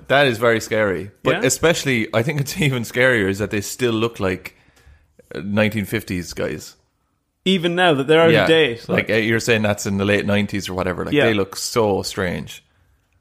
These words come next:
Speaker 1: That's really cool.
Speaker 2: So, if you had to come down, if you
Speaker 1: I,
Speaker 2: had to
Speaker 1: I
Speaker 2: come
Speaker 1: would
Speaker 2: down
Speaker 1: say, I would
Speaker 2: outside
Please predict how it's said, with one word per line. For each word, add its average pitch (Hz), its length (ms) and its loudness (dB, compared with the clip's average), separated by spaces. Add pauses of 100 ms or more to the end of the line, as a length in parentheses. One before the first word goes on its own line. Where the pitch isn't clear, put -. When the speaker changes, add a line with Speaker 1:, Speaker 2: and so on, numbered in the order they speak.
(240)
Speaker 1:
That's 180 200 -2
really 208 180 0
cool. - 340 -2 (380)
Speaker 2:
So, 185 480 0 (880)
if 175 140 -6
you 190 60 2
had 202 160 2
to - 60 -16
come 214 180 -2
down, 214 400 0 (760)
if 123 60 -8
you 156 80 4
Speaker 1:
I, 247 100 6
Speaker 2:
had - 120 2
to - 80 2
Speaker 1:
I 214 60 6
Speaker 2:
come 262 80 2
Speaker 1:
would 262 100 2
Speaker 2:
down 262 100 2 (160)
Speaker 1:
say, 185 60 4
I 214 80 4
would 226 120 2
Speaker 2:
outside 208 40 -2